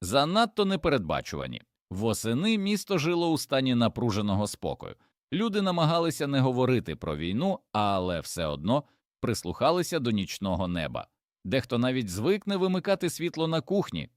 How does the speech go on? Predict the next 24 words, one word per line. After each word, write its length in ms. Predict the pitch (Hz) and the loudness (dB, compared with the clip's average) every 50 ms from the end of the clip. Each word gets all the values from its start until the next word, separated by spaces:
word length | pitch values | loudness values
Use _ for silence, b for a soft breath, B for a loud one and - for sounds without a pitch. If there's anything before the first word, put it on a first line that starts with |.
| _ _ | _ _
щоб 440 | - - - - 131 123 113 92 - _ - | -14 -10 -4 0 2 2 2 2 -2 _ 0
у 140 | 135 120 | 0 2
будь-який 640 | 104 85 98 151 190 180 165 180 175 - - 147 143 | 2 2 2 0 0 2 2 0 0 0 0 0 2
момент 520 | 131 123 113 104 117 160 180 156 113 - - | 4 4 4 4 4 2 2 2 0 0 0
можна 340 | 104 139 185 160 156 160 | 0 2 2 2 0 0
було 260 | 139 123 139 143 147 139 | 0 0 2 2 2 2
зібрати 520 | 110 127 135 107 127 156 151 139 - 139 | 2 0 0 2 4 4 4 4 2 0
документи 760 | 123 117 143 120 - 110 110 117 151 180 180 143 - 85 67 - _ _ _ _ - | 0 0 0 0 0 0 0 0 0 0 -2 -2 -4 -6 -6 -8 _ _ _ _ -6
і 160 | 139 135 131 | -4 -2 -2
вибігти 600 | 104 92 117 147 160 151 180 165 - - - 175 | 0 2 2 2 2 2 0 -2 -2 -2 -4 -2
на 120 | 170 175 | 0 0
вулицю. 580 | 175 170 175 175 131 92 78 - - - 62 - _ _ - | 0 2 2 2 2 2 0 -4 -8 -12 -12 -14 _ _ -2
Робітники 680 | - - 185 180 170 175 - 170 165 135 - 151 143 | 0 0 2 2 0 -2 -2 -2 -4 -2 0 0 0
заводу 460 | 101 80 85 82 90 143 190 180 196 185 | 0 0 0 0 2 2 2 2 2 2
жартували 600 | 151 180 175 151 - 180 170 180 180 185 196 196 | 2 2 0 0 0 0 2 4 4 4 4 4
гірко: 460 | 170 165 131 92 - - - - - - _ _ _ - | 4 2 2 0 0 -4 -10 -10 -12 -14 _ _ _ -4
«Наші 460 | 87 104 131 170 196 202 - 202 196 | 0 2 2 4 2 2 2 0 -2
зміни 420 | 175 156 175 196 214 220 214 214 202 | -2 -2 0 0 0 2 2 0 0
тепер 420 | - 180 156 - 139 131 123 110 | 0 -2 0 2 4 4 4 2
коротші, 760 | - - 131 127 117 135 165 185 175 - - 196 190 190 - _ - | 2 4 4 6 6 6 4 4 2 0 -2 -2 -2 -4 -4 _ -2
ніж 360 | 98 107 110 110 101 - - | 0 2 2 2 2 0 -2
тривоги». 560 | - - 101 92 78 80 78 71 - - - - _ _ _ | -2 -2 0 0 0 0 -2 -2 -2 -6 -10 -14 _ _ _
Керівництво 640 | - 196 202 214 220 208 214 170 95 - - 101 95 | 2 2 2 2 2 2 0 0 0 -2 -2 -4 -4
підприємства 920 | - - 98 - - 110 120 123 135 196 220 214 - - - 85 78 73 | -2 -2 -6 -6 -4 -2 -2 -2 0 0 -2 -2 -4 -4 -2 -2 -2 -2